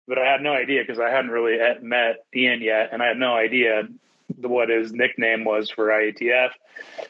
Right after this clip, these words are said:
And so both of those matches forfeited.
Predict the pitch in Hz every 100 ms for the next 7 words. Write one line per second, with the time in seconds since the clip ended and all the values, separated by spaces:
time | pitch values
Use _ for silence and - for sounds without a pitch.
0 | _ 120 123 127 120 113 113 - _ _
1 | _ 120 131 147 143 135 131 117 123 123
2 | - 113 110 - 120 120 - 113 107 104